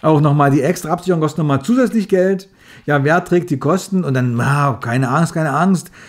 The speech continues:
das wird nicht automatisch auf den Stromkunden umgelegt. Nee, ich denke mal eher so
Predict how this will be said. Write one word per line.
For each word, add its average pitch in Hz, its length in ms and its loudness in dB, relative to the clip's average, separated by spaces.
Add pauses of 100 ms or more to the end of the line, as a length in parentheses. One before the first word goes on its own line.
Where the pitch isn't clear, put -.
(120)
das 127 160 -2
wird 143 200 0
nicht 185 380 -2
automatisch 139 800 0
auf 131 160 -4
den 127 160 -2
Stromkunden 147 560 0
umgelegt. 139 680 0 (260)
Nee, 117 300 -8
ich 113 80 -4
denke 117 180 -2
mal 113 100 -4
eher 110 160 -6
so 104 260 -8